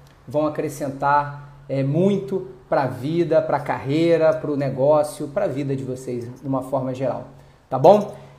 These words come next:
E hoje, pra estreia desse novo modelo do Papo três, ela, a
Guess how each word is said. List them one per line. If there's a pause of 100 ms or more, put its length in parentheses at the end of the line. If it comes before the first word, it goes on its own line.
(160)
E
hoje,
pra
estreia
desse
novo
modelo
do
Papo
três, (480)
ela, (2750)
a